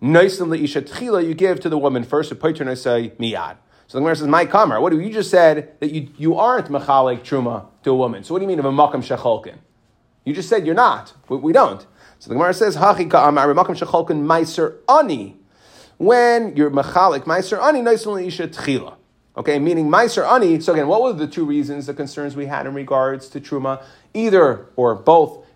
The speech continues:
can be concerns based on how you learn it, was a shema that she got divorced. So again, for meiser ani, it's meiser ani, so we don't care. Doesn't matter if she's married, who she's married to, if she's an ani, she's an ani, she has rights to it.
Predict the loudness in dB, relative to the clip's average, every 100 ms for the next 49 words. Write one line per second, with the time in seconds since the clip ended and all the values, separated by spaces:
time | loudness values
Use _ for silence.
0 | _ _ -8 -4 -4 -4 -4 -2 -2 -2
1 | -2 0 0 0 2 2 2 0 4 6
2 | 6 0 -14 _ -2 0 0 0 2 4
3 | 4 2 -4 _ -2 -2 0 2 2 -2
4 | -4 -4 -6 -10 _ _ _ _ -4 -2
5 | 0 -2 -2 -4 0 2 0 0 0 2
6 | 2 -2 -6 _ _ _ -4 -4 -2 -4
7 | -4 -4 -6 -6 -4 -4 -4 -8 _ _
8 | -6 -4 -2 -2 -4 -6 -4 -2 -2 0
9 | -2 0 -2 -2 -2 -4 -6 -4 -4 -4
10 | -6 -8 -6 -6 -6 -4 -4 -4 -8 -2
11 | -2 -2